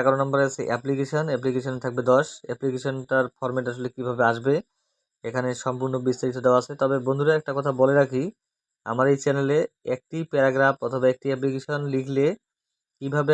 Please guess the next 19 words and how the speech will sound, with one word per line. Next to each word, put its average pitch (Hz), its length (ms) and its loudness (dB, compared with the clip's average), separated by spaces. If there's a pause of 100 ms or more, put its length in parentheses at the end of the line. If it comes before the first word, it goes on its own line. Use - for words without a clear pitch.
(100)
হাজার 131 280 4
হাজার 139 180 2
অ্যাপ্লিকেশন 131 500 -2
লেখা 120 260 2
যায়, 123 140 4 (120)
সেই 131 200 -4
সম্পর্কেও 131 460 0
বিস্তারিত 131 280 -2
আলোচনা 131 400 2
আছে 156 160 -2 (640)
এবং 120 200 0 (100)
তোমরা 131 240 0
এই 131 120 -2
পর্বগুলো 135 360 2 (140)
খুব 135 160 -6
সুন্দরভাবে 135 440 -2
দেখবা। 127 260 2 (460)
তো 127 40 -4 (120)
এরপরে 151 240 2